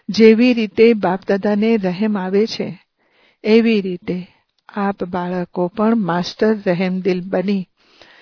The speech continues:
મનસા પોતાની વૃત્તિથી વાયુમંડળ દ્વારા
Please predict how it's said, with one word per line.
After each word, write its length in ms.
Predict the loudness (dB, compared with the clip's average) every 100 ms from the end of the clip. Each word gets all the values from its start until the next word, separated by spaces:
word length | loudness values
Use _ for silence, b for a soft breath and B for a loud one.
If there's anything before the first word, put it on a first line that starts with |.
| b b -2
મનસા 640 | 0 0 -2 0 0 0
પોતાની 680 | 0 -2 0 -2 0 2 0
વૃત્તિથી 920 | 0 -6 _ -6 -6 -4 -6 -8 -12 b b b b b
વાયુમંડળ 800 | 0 4 6 4 2 -2 -4 -4
દ્વારા 580 | -6 -8 -6 -4 -6